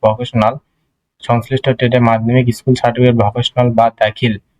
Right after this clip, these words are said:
সংশ্লিষ্ট বিষয়ে অন্যান্য দুই বছরের বাস্তব অভিজ্ঞতা থাকতে হবে। অফিস সহায়ক, পদ সংখ্যা হলো সাতচল্লিশটি। কোনো শিক্ষিত বোর্ড হতে মাধ্যমিক স্কুল সার্টিফিকেট বা সমানের পরীক্ষায় উত্তীর্ণ হতে হবে। অফিস সহায়ক তিনশো সতেরোটি, অষ্টম শ্রেণী পাস হতে হবে।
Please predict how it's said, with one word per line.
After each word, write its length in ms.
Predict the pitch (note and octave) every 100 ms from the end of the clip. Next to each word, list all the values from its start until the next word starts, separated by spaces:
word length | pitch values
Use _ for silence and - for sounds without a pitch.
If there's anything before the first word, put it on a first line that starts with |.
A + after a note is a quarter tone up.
| _
সংশ্লিষ্ট 480 | - A#2+ - C3 C3
বিষয়ে 320 | A#2+ A#2 A#2+
অন্যান্য 280 | A#2 B2 A#2
দুই 220 | A2+ A2+
বছরের 460 | A#2 A2+ B2+ C3
বাস্তব 380 | C3 A2+ - A#2
অভিজ্ঞতা 380 | A2+ A#2 A#2 -
থাকতে 320 | - A2+ -
হবে। 160 | G2+ F#2+ - _ _ _ _ _ -
অফিস 280 | B2 D3+ C3+
সহায়ক, 420 | C3 A#2 A#2 F#2+ - _ _ _ _ _ _ _ _ _ _
পদ 160 | - A#2+
সংখ্যা 340 | A#2 B2 B2
হলো 220 | B2+ B2+ D3
সাতচল্লিশটি। 760 | - A#2+ - C3 B2+ A#2+ - -
কোনো 200 | B2 B2
শিক্ষিত 380 | - B2+ C#3 C#3
বোর্ড 280 | A#2 A#2+ B2+
হতে 200 | - B2+
মাধ্যমিক 500 | A#2 A2 A2+ B2+ B2 A#2
স্কুল 200 | - C3
সার্টিফিকেট 420 | B2+ B2 B2 A#2+
বা 120 | A#2
সমানের 360 | A#2 A#2+ A#2+ A#2
পরীক্ষায় 360 | A#2+ A#2 C3
উত্তীর্ণ 300 | A#2+ - A#2 A2+
হতে 140 | A2
হবে। 160 | G#2 F#2+ - _ _ _
অফিস 240 | B2 A#2+ C3
সহায়ক 420 | - B2 A#2 A2+ - _ _
তিনশো 280 | - A#2+ -
সতেরোটি, 600 | B2+ - - B2 B2 C#3+ E3+ _ _ _ _ _ _ _ _ _
অষ্টম 320 | - A#2+ C3 B2
শ্রেণী 220 | B2+ B2+
পাস 220 | B2 A#2+ C3
হতে 160 | B2
হবে। 200 | G2+ F#2